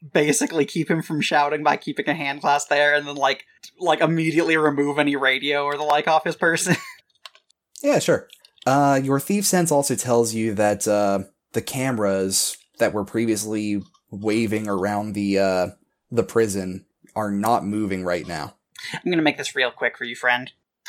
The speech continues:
Speaker 1: You know, I missed that
Speaker 2: Uh,
Speaker 1: name the
Speaker 2: what?
Speaker 1: second time anyway, and I really don't care. Here's the deal. You just let some
Speaker 2: Uh.
Speaker 1: really bad people in here, and I wanna know, firstly, why they're here and how much they're paying you.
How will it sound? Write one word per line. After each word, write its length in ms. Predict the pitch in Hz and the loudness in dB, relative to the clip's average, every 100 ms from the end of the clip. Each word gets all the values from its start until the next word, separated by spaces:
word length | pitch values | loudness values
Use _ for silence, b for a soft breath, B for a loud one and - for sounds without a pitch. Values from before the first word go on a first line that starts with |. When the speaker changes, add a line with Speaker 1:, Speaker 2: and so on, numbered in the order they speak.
| 233 | -8
Speaker 1:
You 80 | 190 | 0
know, 80 | 185 | 2
I 100 | 175 | 2
missed 220 | 170 - | 0 2
that 140 | 151 | 2
Speaker 2:
Uh, 20 | 151 | 2
Speaker 1:
name 160 | 151 | 0
the 80 | 151 | 4
Speaker 2:
what? 100 | 135 175 | 6 6
Speaker 1:
second 100 | 170 | 4
time 220 | 180 180 | 2 0
anyway, 340 | 196 139 127 | 0 2 2
and 80 | 120 | 2
I 60 | 156 | 0
really 320 | 156 156 139 | -2 -2 0
don't 240 | 135 131 | 0 -2
care. 260 | - 120 113 B B - | -2 -2 -2 B B -4
Here's 240 | 214 190 | 0 2
the 80 | 160 | 0
deal. 380 | - 104 104 - _ _ b - | -4 -4 -4 -6 _ _ b -6
You 140 | 196 | 0
just 140 | 220 | 2
let 180 | 196 196 | 4 2
some 200 | 175 143 | 0 0
Speaker 2:
Uh. 40 | 143 | 2
Speaker 1:
really 240 | 196 190 | 2 4
bad 320 | 175 170 165 | 4 4 2
people 320 | 196 233 151 | -4 -6 -4
in 80 | 135 | -4
here, 240 | 131 123 123 | -4 0 2
and 100 | 131 | 4
I 120 | 208 | 2
wanna 200 | 208 180 | 0 0
know, 200 | 151 147 | 2 0
firstly, 460 | - 139 139 151 156 | 0 -4 -2 -6 -4
why 260 | 131 127 | 0 0
they're 160 | 135 139 | 2 -2
here 320 | 156 180 330 | -2 -4 -4
and 80 | 320 | -4
how 140 | 262 | -2
much 240 | 262 254 - | -4 -4 -8
they're 80 | |
paying 320 | 285 359 381 - | -10 -6 -4 -4
you. 240 | - 156 | -8 -18